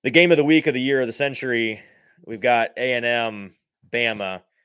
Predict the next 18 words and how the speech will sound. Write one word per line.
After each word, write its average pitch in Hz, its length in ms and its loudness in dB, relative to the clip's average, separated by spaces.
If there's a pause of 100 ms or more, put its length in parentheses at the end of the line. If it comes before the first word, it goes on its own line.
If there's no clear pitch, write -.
(300)
I 101 60 -8
texted 131 440 -4
you 104 140 -8
earlier 110 340 -4
this 98 200 -12
week. 101 360 -8
Y-, 90 300 -18
we, 104 220 -18
you 104 100 -14
know, 90 80 -14
I 92 100 -12
do 117 200 -12
some 104 200 -12
work 98 180 -8
for 92 140 -14
four 92 220 -12
forty, 90 540 -12
and 87 440 -14